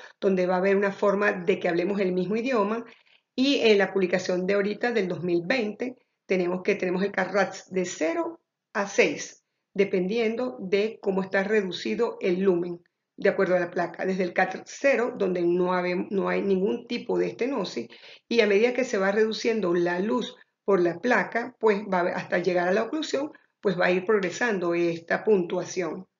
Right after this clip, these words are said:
Pero aún más, aún más, la, el cat rats ahora no solamente que te va a delimitar cuál es el grado de estenosis, o te va a decir qué otros estudios hay que hacerle, ahora también te da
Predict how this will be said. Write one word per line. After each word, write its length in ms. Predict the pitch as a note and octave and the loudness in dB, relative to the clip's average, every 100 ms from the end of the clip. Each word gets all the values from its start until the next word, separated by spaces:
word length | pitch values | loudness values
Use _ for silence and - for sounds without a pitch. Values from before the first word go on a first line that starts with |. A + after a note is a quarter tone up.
| _ _ _ _ _ _ _ _ _ _ _ _ | _ _ _ _ _ _ _ _ _ _ _ _
Pero 180 | G#3 G3 | -18 -12
aún 320 | F#3+ G3 A3 | -8 -8 -6
más, 520 | A3 D#3+ - - - _ _ _ _ _ _ _ _ _ _ _ _ _ - | -4 -4 -6 -16 -20 _ _ _ _ _ _ _ _ _ _ _ _ _ -4
aún 240 | G3+ F#3+ | 0 2
más, 380 | G#3 D3 - - _ _ _ _ | 0 -2 -10 -18 _ _ _ _
la, 480 | G#3 F#3+ F#3 F3 F3 | -2 0 0 -2 -4
el 160 | - F#3 | -6 -2
cat 260 | G3 G3 F#3+ | 0 -2 -2
rats 380 | G#3 G#3 - - | -2 -2 -6 -4
ahora 340 | G3 F#3 G3+ - | 0 2 0 -2
no 260 | A3 A3 | 0 0
solamente 720 | B3 D4 D4 B3+ A#3+ A#3+ B3 B3 | 0 -2 -2 -2 -4 -4 -6 -4
que 120 | G3 | -4
te 140 | F3+ | -4
va 340 | E3 F3 F#3+ A3 | -4 -2 -2 -2
a 60 | |
delimitar 720 | G3 F3+ E3+ E3 F#3 F3+ F#3 - _ _ | 0 0 -2 -4 -4 -4 -4 -10 _ _
cuál 180 | - F#3 | -2 0
es 80 | G3+ | 0
el 80 | G3 | 0
grado 280 | F#3+ F3+ | 0 2
de 80 | F#3+ | 0
estenosis, 760 | F3+ F3 E3+ A3 A#3+ C4 C4 - _ _ _ _ _ _ _ _ _ _ _ | -2 -2 -2 0 -2 -6 -8 -14 _ _ _ _ _ _ _ _ _ _ _
o 140 | - G#3+ | 2 4
te 120 | G3+ | 6
va 100 | F3+ | 6
a 40 | |
decir 460 | G3 G3 G#3+ F#3 - | 4 0 -2 -4 -6
qué 520 | - G3+ F#3+ G3 F#3 - | 2 4 4 0 -4 0
otros 360 | G3 F#3 G3 | 0 0 -4
estudios 340 | F#3 - F#3 F3+ | -6 -2 -2 -2
hay 80 | |
que 100 | F3 | -4
hacerle, 540 | F3+ - G3 F#3 F3 - | -4 0 -2 -2 -12 -12
ahora 320 | G#3 G3 G3 | -4 0 0
también 300 | G#3 G3+ F#3 | 0 0 -2
te 120 | F#3 F#3+ | -2 -2
da 340 | G#3+ C#4 | -2 -6